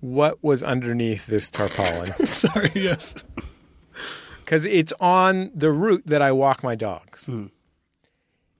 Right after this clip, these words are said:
Speaker 1: And the other day I walked past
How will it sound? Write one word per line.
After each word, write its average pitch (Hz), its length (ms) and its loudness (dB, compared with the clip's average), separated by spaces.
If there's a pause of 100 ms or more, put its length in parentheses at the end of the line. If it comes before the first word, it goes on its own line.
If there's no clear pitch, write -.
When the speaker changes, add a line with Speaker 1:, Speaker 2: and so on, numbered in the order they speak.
(140)
Speaker 1:
And 156 560 2 (2250)
the 151 140 -2
other 220 160 2
day 180 200 2
I 151 40 4
walked 151 320 2
past 127 400 0